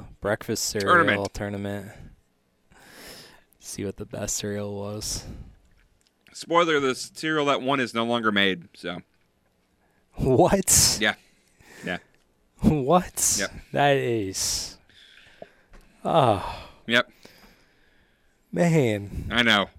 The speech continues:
Speaker 2: I know. Just had to ruin your day, didn't I?
Speaker 1: Ruin your day twice.
Speaker 2: Yeah.
Speaker 1: Oh, man.
Speaker 2: Yep.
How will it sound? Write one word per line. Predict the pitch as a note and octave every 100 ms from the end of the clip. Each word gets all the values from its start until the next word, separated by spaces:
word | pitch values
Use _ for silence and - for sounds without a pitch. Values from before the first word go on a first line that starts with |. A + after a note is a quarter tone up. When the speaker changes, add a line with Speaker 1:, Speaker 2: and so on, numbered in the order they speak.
| -
Speaker 2:
I | A#2+
know. | A#2 F#2+ - -
Just | A#2+
had | D3
to | C#3
ruin | B2 A#2+ B2
your | A#2
day, | A#2 G#2+
didn't | G#2+ G2+
I? | F#2+ - _
Speaker 1:
Ruin | C3+ D3+ E3+
your | D3+ B2+
day | B2 A#2+ C3 D3+ C#3
twice. | - C3+ F3+ G3+ C#3 - -
Speaker 2:
Yeah. | A#2+ B2 - - - - - _ _ - A2+ -
Speaker 1:
Oh, | D#3 C#3+ A#2 A2+
man. | D#3 C3+ A2+ G2+ F#2+
Speaker 2:
Yep. | A2+